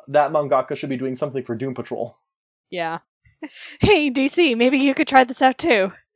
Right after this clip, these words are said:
Speaker 1: They did.
Speaker 2: Oh, they did. Oh, yeah,
Speaker 1: Yeah.
Speaker 2: they did.
Speaker 1: Um, Amekami Girls.
Speaker 2: The picture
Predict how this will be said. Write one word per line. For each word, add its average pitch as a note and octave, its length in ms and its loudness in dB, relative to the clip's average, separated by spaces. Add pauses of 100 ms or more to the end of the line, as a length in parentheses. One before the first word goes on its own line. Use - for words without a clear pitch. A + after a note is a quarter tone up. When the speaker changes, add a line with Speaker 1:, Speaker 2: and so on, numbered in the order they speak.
(320)
Speaker 1:
They G#3 200 8
did. G3 320 4 (600)
Speaker 2:
Oh, C#4 220 12
they A3+ 180 4
did. G3+ 400 0 (300)
Oh, F#4 240 10
yeah, F#4+ 380 10
Speaker 1:
Yeah. B3 100 4
Speaker 2:
they B3+ 160 0
did. A3+ 380 -6 (840)
Speaker 1:
Um, D#3+ 440 4 (420)
Amekami G3+ 640 2
Girls. A#2 540 -2 (420)
Speaker 2:
The A#3 180 2
picture G4 380 4